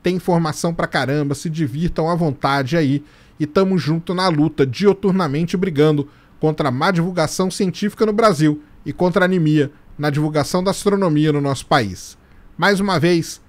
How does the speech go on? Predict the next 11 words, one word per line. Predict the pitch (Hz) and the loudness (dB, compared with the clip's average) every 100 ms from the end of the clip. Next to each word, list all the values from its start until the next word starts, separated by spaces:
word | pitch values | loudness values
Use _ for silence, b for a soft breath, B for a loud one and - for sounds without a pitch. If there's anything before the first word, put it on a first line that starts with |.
| - | -14
meu | 120 | -10
nome | 135 110 | -8 -8
é | |
Sérgio | - 175 190 - | -4 -2 -2 0
Sacani, | 214 - 156 165 156 151 B B | -2 2 2 2 0 -4 B B
sou | - 147 | 0 0
editor | 127 - 185 190 | 0 0 4 4
do | 185 | 4
blog | 139 147 127 | 2 2 2
Space | 107 - - 214 - | -4 -6 0 0 2
Today | 247 170 147 | 2 4 2